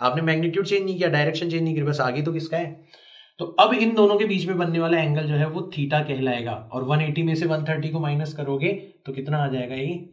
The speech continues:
fifty degree angle आ जाएगा। तो ये चीज आपको ध्यान रखनी है, right? इसकी वजह से गलती नहीं होनी चाहिए। तो जब हम लोग को मैग्नीट्यूड्स और angle दे रखे हो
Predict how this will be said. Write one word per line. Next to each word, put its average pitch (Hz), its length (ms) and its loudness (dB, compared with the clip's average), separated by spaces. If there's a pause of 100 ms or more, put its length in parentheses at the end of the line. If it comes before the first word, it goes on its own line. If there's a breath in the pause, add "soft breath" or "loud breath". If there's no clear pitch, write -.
fifty 135 260 -4
degree 117 220 -6
angle 107 260 -6
आ 101 80 -8
जाएगा। 104 260 -8
तो 151 100 -4
ये 147 100 2
चीज 147 200 -2
आपको 135 260 0
ध्यान 117 400 -2
रखनी 107 240 -4
है, 101 100 -6
right? 202 200 4
इसकी - 240 -2
वजह 139 180 4
से 147 140 -2
गलती 131 380 -2 (500 loud breath)
नहीं 147 260 2
होनी 127 220 -4
चाहिए। 107 340 -10 (1200 loud breath)
तो 156 80 2
जब 202 180 8
हम 202 80 4
लोग 202 100 6
को 220 80 6
मैग्नीट्यूड्स 190 640 4
और 170 200 6
angle 170 300 6
दे 185 120 4
रखे 185 240 2
हो 214 80 0